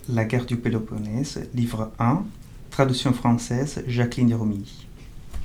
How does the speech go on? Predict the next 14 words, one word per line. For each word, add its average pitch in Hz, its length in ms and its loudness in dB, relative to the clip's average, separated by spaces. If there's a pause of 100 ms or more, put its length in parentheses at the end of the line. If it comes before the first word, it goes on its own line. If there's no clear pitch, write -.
(640)
Nous 131 160 10
vivons 196 360 12
dans 127 320 4
une 165 220 2
période 139 720 6 (160)
où 127 100 4
la 120 160 6
communication, 135 1000 4 (220)
non 127 180 10
seulement 120 520 6
institutionnelle, 117 1000 4
mais 107 160 2
aussi 107 220 0
scientifique, 117 800 0